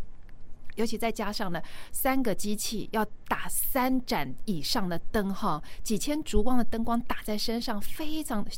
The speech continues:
足烧热。尤其那个时候是盛夏啊，那个气温都是三十七度、三十六度，那再加上呢灯光，这简直是烤的人都会受不了，难免都会心浮气躁。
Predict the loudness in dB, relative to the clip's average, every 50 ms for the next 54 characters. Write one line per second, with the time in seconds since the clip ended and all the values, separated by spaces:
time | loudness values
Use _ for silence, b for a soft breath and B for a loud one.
0 | 0 0 0 2 2 2 2 4 2 2 2 0 0 0 0 0 0 0 0 2
1 | 0 0 0 0 -2 -2 -2 -2 -2 -2 -2 -2 -2 -2 -4 -4 -2 -2 0 0
2 | 0 -2 -2 -2 0 0 0 0 0 -2 -2 B B B B B B B -2 0
3 | 0 2 4 4 4 4 4 2 2 2 2 2 2 0 0 0 -2 -2 -2 -2
4 | -4 -2 -2 -2 -2 -2 -2 0 2 2 4 4 4 2 2 2 2 2 2 4
5 | 4 4 4 2 2 0 0 0 -2 -2 -2 -2 -2 -4 -2 -4 -4 -2 -2 -2
6 | -2 0 0 2 2 2 2 0 0 -2 -2 -2 -2 -2 -2 -4 -4 -4 -4 -4
7 | -2 0 2 2 2 0 0 0 2 2 2 0 0 0 0 0 0 0 0 0
8 | 0 0 2 2 2 2 4 B B B B B B 0 0 2 2 2 2 0
9 | 0 0 2 2 2 0 0 0 -2 -2 -4 -6 -8 -6 -4 -2 0 0 -2 -2
10 | -2 -2 0 0 0